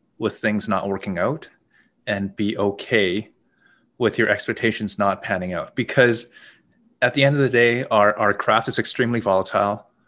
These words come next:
When we book things, when we don't book things, it is, it is really beyond our control, if anything. Um,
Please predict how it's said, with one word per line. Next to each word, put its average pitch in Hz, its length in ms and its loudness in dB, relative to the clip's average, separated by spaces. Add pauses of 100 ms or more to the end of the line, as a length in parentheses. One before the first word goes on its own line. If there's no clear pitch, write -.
(120)
When 104 160 0
we 101 100 0
book 107 320 0
things, 110 340 0
when 104 100 -2
we 92 120 -2
don't 107 300 -2
book 107 160 -2
things, 104 280 -4
it 98 120 0
is, 95 280 -2
it 110 120 2
is 98 100 0
really 113 220 2
beyond 95 460 -2
our 90 180 -4
control, 98 480 -8
if 95 100 -10
anything. 104 420 -6 (640)
Um, 104 460 -2